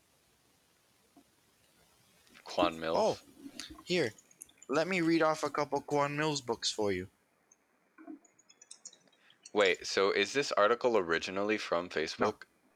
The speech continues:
Speaker 2: I don't think so.
Speaker 1: Yes.
Speaker 2: Oh, is it?
Speaker 1: It is.
Speaker 2: Okay,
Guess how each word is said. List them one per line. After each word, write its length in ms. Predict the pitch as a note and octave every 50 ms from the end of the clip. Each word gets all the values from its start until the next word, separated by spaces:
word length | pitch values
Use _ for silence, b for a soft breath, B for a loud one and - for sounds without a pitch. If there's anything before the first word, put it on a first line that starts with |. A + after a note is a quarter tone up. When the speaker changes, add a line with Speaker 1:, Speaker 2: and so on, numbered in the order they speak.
| - G2+
Speaker 2:
I 60 | G2
don't 140 | G2+ G2 G2
think 160 | G#2 G2 G2
so. 140 | - - - - _ _ _ _ -
Speaker 1:
Yes. 320 | A2 A2 A#2+ C#3+ D#3+ - C#3
Speaker 2:
Oh, 100 | D3 C#3+
is 160 | E3+ E3+ D3
it? 80 | A#2+ B B B B -
Speaker 1:
It 160 | A2 A#2 - -
is. 460 | B2+ C#3+ B2+ - - - - - - -
Speaker 2:
Okay, 260 | D#3 - D3 B2+ B2